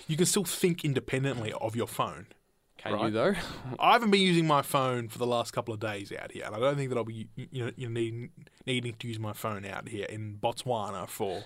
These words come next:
Speaker 2: Do you,
Speaker 1: much.
Speaker 2: how,
Speaker 1: I'm
Speaker 2: what's your
Speaker 1: still
Speaker 2: screen
Speaker 1: thinking
Speaker 2: time like?
Speaker 1: thoughts. I'm still thinking human thoughts.
Speaker 2: What's your screen time like?
Speaker 1: Oh, it's, it, it's maybe, like, an hour a day.
Speaker 2: Really?
Speaker 1: Which is pretty low.
Speaker 2: That is pretty low.
Speaker 1: Um,
Speaker 2: What do you spend?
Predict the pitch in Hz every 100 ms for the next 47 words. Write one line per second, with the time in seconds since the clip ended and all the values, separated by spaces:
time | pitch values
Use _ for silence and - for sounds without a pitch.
0 | - 190 302 269 - - - - 170 254
1 | 147 160 254 220 170 170 185 165 127 110
2 | 104 127 95 117 123 156 - 165 147 135
3 | 123 - - 160 151 131 110 - 120 -
4 | - - - 151 - 175 - 156 170 147
5 | 107 - - - _ - - - 123 101
6 | - - _ - 110 98 - 113 - -
7 | _ _ _ - - 117 113 107 110 117
8 | 127 127 135 240 - _ _ _ _ _
9 | _ _ - - 107 123 175 - - -
10 | 143 123 - 127 113 - 196 - _ -
11 | 117 151 - 165 120 - - - _ 120
12 | 123 120 120 208 196 190 170 - 175 165
13 | 147